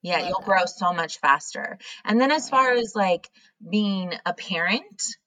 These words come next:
Speaker 1: and running a
Speaker 2: <laughs>
Speaker 1: business, um, I would say, like, just give yourself grace. Like, just forgive yourself for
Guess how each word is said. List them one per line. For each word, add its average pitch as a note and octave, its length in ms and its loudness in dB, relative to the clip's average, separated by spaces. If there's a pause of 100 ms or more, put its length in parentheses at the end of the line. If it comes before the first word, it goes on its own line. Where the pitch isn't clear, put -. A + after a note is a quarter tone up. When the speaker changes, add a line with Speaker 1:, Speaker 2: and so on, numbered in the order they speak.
(200)
Speaker 1:
and A3 380 0
running A#3 300 2
a B3 100 -2
Speaker 2:
<laughs> B3+ 80 4
Speaker 1:
business, D#4 580 -2 (640)
um, G3 720 8 (1120)
I G#3+ 160 12
would E4 200 0
say, B3+ 600 4 (300)
like, F#3 200 -4
just G3 200 -10
give F3 180 -8
yourself F3+ 360 -6
grace. - 500 -8
Like, - 240 -6 (100)
just - 540 -14
forgive F#3+ 380 -6
yourself F#3 680 2
for E3+ 580 -2